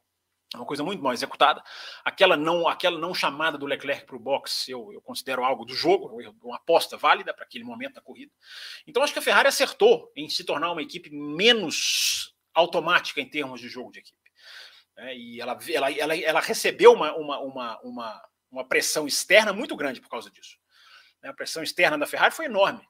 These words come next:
A pressão da imprensa, né, que é aquilo que a gente chamou a atenção aqui o ano inteiro. Mas a decisão foi acertada, né, pri-,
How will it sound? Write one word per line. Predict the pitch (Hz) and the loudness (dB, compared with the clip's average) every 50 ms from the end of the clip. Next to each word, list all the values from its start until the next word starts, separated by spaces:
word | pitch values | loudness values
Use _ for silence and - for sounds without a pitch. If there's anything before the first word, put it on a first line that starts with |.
| _ _ _ | _ _ _
A | - - | -20 -16
pressão | - 131 - - 156 | -12 -10 -8 -8 -8
da | 143 | -8
imprensa, | 127 113 - 143 175 208 220 180 - - - - 101 92 _ - | -10 -8 -6 -4 -2 0 0 0 -2 -6 -10 -10 -12 -16 _ -16
né, | 147 220 247 _ _ _ | -16 -16 -16 _ _ _
que | - 117 | -20 -18
é | |
aquilo | 110 - - 160 147 | -18 -18 -18 -18 -16
que | 151 | -16
a | 131 | -14
gente | - 147 147 | -14 -14 -12
chamou | - 151 151 185 | -12 -10 -8 -8
a | 220 | -8
atenção | 214 - 185 - - 220 220 | -8 -8 -10 -10 -8 -8 -10
aqui | 196 - | -10 -12
o | 208 196 220 | -10 -8 -8
ano | 311 349 | -8 -8
inteiro. | 269 - 147 127 - _ - - - - _ | -8 -8 -6 -8 -8 _ -18 -20 -20 -18 _
Mas | - 294 349 | -2 -2 -2
a | 359 | 0
decisão | 359 403 - - 311 359 | -2 -4 -4 -4 -4 -6
foi | 359 370 370 | -6 -6 -6
acertada, | 359 - 370 320 - - 294 294 - - - _ _ _ | -6 -6 -6 -2 2 2 2 2 2 -4 -14 _ _ _
né, | - 240 277 | -20 -18 -12
pri-, | - 320 302 240 240 214 220 247 | -8 -8 -8 -8 -12 -18 -20 -20